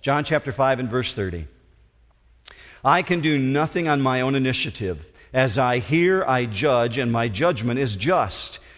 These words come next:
because I do not seek my own will, and, but the will of him who sent me.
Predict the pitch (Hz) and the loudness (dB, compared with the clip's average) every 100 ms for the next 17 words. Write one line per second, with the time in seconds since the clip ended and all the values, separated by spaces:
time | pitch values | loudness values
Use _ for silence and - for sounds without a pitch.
0 | - 135 160 147 139 156 147 151 156 151 | -4 -2 0 2 2 2 2 2 0 -2
1 | - 190 175 156 143 135 139 139 151 160 | -4 -2 -2 -2 0 0 0 0 0 2
2 | 107 110 123 120 104 127 123 127 113 127 | 2 0 0 -2 0 -2 -2 -2 0 2
3 | 147 190 - 127 107 117 123 - - 170 | 2 0 -2 -2 -2 -2 -4 -10 -8 -2
4 | 170 - 190 190 110 92 78 | -2 -2 -4 -4 -6 -6 -6